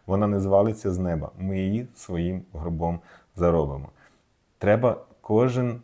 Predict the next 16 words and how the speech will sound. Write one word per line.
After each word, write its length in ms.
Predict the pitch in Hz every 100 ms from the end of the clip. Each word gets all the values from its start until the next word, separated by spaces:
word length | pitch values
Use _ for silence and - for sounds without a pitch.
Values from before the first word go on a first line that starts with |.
| -
день, 420 | 87 98 104 104
кожну 400 | - 107 98 101
мить 260 | 95 104 110
допомагати 640 | 87 - 82 87 107 107
нашим 460 | 82 90 95 - 90
військовим, 540 | 92 - - 82 76 76
тому 200 | - 90
що 180 | 90 92
всі 340 | 85 - - 139
наші 440 | 117 98 - 87
відео, 540 | 87 113 113 101 87 - - _ _
всі 220 | - 135
наші 460 | 127 120 - 117 113
побутові 720 | - 117 110 - 127 113 98
речі 440 | 98 110 110 98 65
можливі 680 | 92 95 85 104 123 117